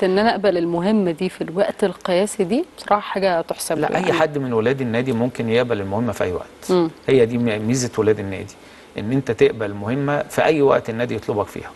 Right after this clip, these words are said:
Speaker 2: امال
Speaker 1: مم.
Speaker 2: انت اسمك ابن النادي ازاي؟
Speaker 1: مم.
Speaker 2: هي ابن النادي بيتقال على المواقف دي وعلى الظروف اللي احنا بنتكلم فيها.
Speaker 1: ما يقدرش ابن النادي يشوف نادي الزمالك
Speaker 2: يتأخر
Speaker 1: في
Speaker 2: عن النادي
Speaker 1: ال-،
Speaker 2: بتاعه ابدا.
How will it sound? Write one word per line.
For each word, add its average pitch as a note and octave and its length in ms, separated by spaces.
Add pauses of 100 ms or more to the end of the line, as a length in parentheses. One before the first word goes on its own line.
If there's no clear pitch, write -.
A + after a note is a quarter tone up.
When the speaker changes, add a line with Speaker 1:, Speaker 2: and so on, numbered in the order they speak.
Speaker 2:
امال - 120
Speaker 1:
مم. A#2 60
Speaker 2:
انت B2+ 160
اسمك A#2+ 400
ابن A2+ 140
النادي G#2+ 180
ازاي؟ G#2 320 (320)
Speaker 1:
مم. F3 140
Speaker 2:
هي D3+ 200
ابن D3 180
النادي D3 280
بيتقال C#3+ 440
على B2 240
المواقف A#2 480
دي B2 160
وعلى B2 460 (340)
الظروف C3 460
اللي A2+ 160
احنا A#2+ 160
بنتكلم G2 400
فيها. - 300
Speaker 1:
ما G3+ 100
يقدرش G#3 380
ابن F3+ 120
النادي F#3 340
يشوف G3+ 280
نادي G3+ 180
الزمالك F#3 340
Speaker 2:
يتأخر - 240
Speaker 1:
في G3 60
Speaker 2:
عن - 120
النادي - 180
Speaker 1:
ال-، E3 60
Speaker 2:
بتاعه B2 280
ابدا. B2 240